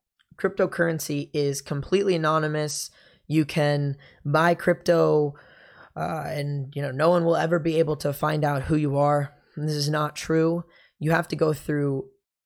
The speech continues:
several steps of, um, you know, V P N, location changing, uh, like, several steps of, of safety before you can think about being anonymous.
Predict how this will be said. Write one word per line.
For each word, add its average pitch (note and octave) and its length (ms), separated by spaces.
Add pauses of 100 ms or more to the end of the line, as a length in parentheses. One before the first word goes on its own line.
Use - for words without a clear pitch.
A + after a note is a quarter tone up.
several F#3 540
steps - 720 (100)
of, C3+ 720 (540)
um, B2+ 580 (640)
you C#3+ 140
know, C3 420
V D3 220
P D#3+ 280
N, D#3 460
location D3+ 560
changing, D3 880 (500)
uh, C3 680
like, C#3 200
several E3+ 960
steps - 540 (100)
of, C3+ 400 (100)
of C3 360
safety C#3+ 480
before D3 380
you D3 160
can C#3+ 320 (280)
think D#3+ 160
about D3+ 280
being D3+ 180
anonymous. C#3+ 540